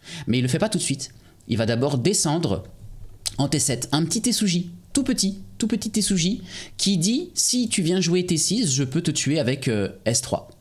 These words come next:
Si, euh, et ce qui est bien aussi avec ce coup, hein, parce que blanc va tout simplement jouer pour s'agrandir en S deux, c'est que en fait, T sept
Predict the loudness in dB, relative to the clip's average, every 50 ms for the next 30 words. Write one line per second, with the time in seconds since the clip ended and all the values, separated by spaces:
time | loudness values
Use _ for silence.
0 | -20 -20 -20 -20 -20 -20 -20 -20 -20 -20 -20 -20 -20 -20 -20 -10 -4 -2 0 2
1 | 2 2 2 0 0 0 2 2 4 4 4 4 4 4 2 2 2 2 0 -2
2 | -4 -8 -18 -10 -2 0 2 2 2 -2 -4 -8 -4 -4 -2 0 0 0 2 2
3 | 2 2 2 2 2 0 0 0 0 0 0 2 0 0 -2 -4 -6 -10 -10 -8
4 | -2 0 0 2 2 2 2 2 2 2 2 0 0 0 0 0 0 2 2 2
5 | 2 2 2 2 2 2 2 2 0 0 -4 -8 -12 -12 -10 -6 -2 0 0 2
6 | 2 2 2 2 2 0 0 -2 -6 -12 -8 -2 0 2 2 2 2 2 0 0
7 | -2 -4 -8 -12 -12 -12 -12 -12 -12 -6 -2 0 2 2 0 0 2 2 2 2
8 | 2 2 2 2 2 0 -2 0 2 2 2 2 0 0 -2 -4 -6